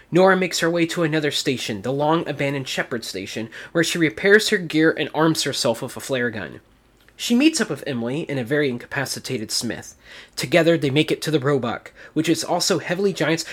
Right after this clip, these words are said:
by a giant Cthulhu looming over it. After fending off a few Deep Ones, they make their way <laughs> inside the drilling station. However, there are only two operational escape pods left. Nora stays behind and activates the controls of the Roebuck,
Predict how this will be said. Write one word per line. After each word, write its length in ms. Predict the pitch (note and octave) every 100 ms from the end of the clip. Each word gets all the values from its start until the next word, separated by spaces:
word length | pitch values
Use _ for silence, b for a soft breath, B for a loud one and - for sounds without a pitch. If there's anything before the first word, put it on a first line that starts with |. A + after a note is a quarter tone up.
| B
by 160 | C4 C#4
a 100 | A#3
giant 380 | A#3+ C4 C#4+
Cthulhu 440 | C#4 - D4 C#4+ B3
looming 320 | B3 A#3+ G#3+
over 300 | G3 E3+ E3+
it. 220 | B2 - - b b b b b b b b b -
After 260 | G3 G3
fending 340 | - A3 B3+ A#3
off 160 | A3
a 60 | A3
few 220 | A#3+ B3
Deep 260 | B3+ A#3+ E3+
Ones, 360 | D3+ D#3 -
they 100 | C#3+
make 260 | C#3+ F#3+ G3+
their 140 | G#3
way 160 | G3+ G#3
<laughs> 40 |
inside 360 | G#3+ - E3+ D#3+
the 80 | G3+
drilling 360 | D3+ E3 D#3
station. 500 | - C3 B2 - A2 - b b
However, 520 | - D3+ F#3 G3 F#3+ -
there 140 | C#3+ C3+
are 40 |
only 220 | D#3+ C#3
two 340 | - G3 A3 -
operational 720 | E3+ E3 C#3+ D3+ - D#3+ D3
escape 380 | C3+ - A#2+ A#2+
pods 320 | A#2+ A2+ G#2+
left. 440 | F#2 E2 - - _ _ B B B D3
Nora 320 | E3+ F#3 F3+
stays 320 | - E3 D#3+
behind 400 | D#3 D#3+ D#3 D#3
and 100 | C3+
activates 520 | C3+ E3 E3+ E3 D#3+ -
the 100 | -
controls 460 | F#3 - E3 D3+
of 80 | C#3+
the 80 | B2+
Roebuck, 480 | C3 B2 B2 A#2+